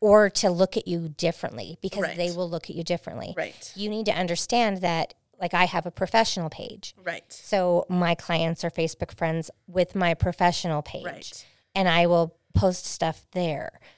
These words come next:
Speaker 1: But I am not, like, my private pages, absolutely not.
Speaker 2: See, and I have clients on my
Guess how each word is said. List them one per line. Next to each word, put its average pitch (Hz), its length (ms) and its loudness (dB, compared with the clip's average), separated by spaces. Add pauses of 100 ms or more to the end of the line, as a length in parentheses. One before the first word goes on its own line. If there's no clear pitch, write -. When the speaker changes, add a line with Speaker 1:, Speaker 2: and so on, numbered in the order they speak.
Speaker 1:
But 185 100 -4
I 185 100 2
am 185 160 4
not, 175 260 0
like, 180 160 -4
my 185 140 0
private 170 420 -2
pages, 262 540 -4
absolutely 214 600 -4
not. - 240 -12 (320)
Speaker 2:
See, 233 220 -2
and 220 100 -2
I 233 200 2
have 180 580 -4 (480)
clients 196 540 0
on 185 200 0
my 170 440 0